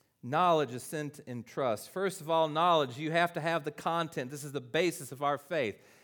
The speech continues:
It's not enough for somebody to just say, "You know what? I've got faith. I just have faith." Well, that doesn't help.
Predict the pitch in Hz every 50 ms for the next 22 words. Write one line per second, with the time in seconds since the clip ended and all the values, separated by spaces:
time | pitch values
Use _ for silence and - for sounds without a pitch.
0 | _ _ - 185 170 - 208 226 247 247 214 233 240 233 - 202 175 - 220 220
1 | 214 185 208 196 - - 202 185 170 175 190 202 202 202 190 196 190 185 190 -
2 | _ _ _ _ _ _ _ _ _ _ _ _ _ _ _ _ _ _ - 104
3 | 104 101 - 87 80 - - - - - 85 82 _ _ _ - - _ _ _
4 | _ _ _ _ _ _ _ - 147 156 143 120 - - - - - - - -
5 | - - - _ _ _ - 175 233 277 294 285 285 277 285 277 - 262 247 214
6 | 214 196 135 147 175 240 269 262 - -